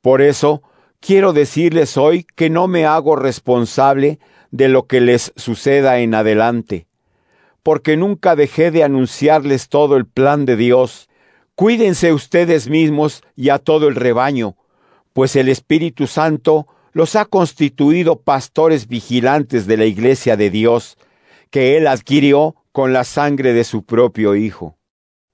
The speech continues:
Yo sé que, después de mi partida, entrarán en medio de ustedes lobos crueles, que no perdonarán al rebaño. Incluso de entre ustedes mismos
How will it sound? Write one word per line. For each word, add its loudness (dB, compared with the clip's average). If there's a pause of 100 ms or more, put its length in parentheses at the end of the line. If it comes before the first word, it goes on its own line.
(120)
Yo -2
sé -2
que, -2
después 0
de 0
mi -2
partida, -2 (420)
entrarán 0
en -2
medio 2
de 2
ustedes 0 (240)
lobos 0
crueles, -2 (380)
que -2
no 0
perdonarán 0
al 0
rebaño. -2 (840)
Incluso 0
de 2
entre 0
ustedes 0
mismos -2